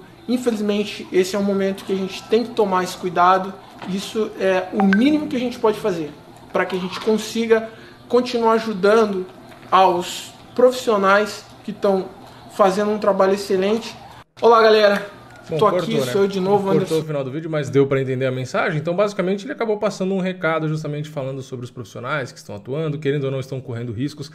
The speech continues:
Speaker 2: mas em prol da maioria, né? Em prol da população. Então, achei bastante legal esse recado.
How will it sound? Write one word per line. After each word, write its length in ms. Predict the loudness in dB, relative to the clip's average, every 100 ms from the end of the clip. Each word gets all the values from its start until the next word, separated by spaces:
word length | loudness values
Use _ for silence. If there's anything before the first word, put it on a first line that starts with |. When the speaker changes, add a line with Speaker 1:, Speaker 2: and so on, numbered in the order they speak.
| -20 -16 -6
Speaker 2:
mas 340 | -4 -2 -4
em 160 | -4 -4
prol 340 | 2 2 0 -6 -8
da 240 | -4 -2
maioria, 640 | -2 0 2 2 0 -2 -2
né? 80 | -4
Em 80 |
prol 260 | -4 -4 -2
da 140 | -2
população. 640 | -4 -4 -4 -6 -4 -8 -8
Então, 280 | -6 -8 -8 -16 -10
achei 220 | -6 0
bastante 340 | 2 2 2 0
legal 220 | 0 0
esse 160 | 0
recado. 400 | -4 2 2 2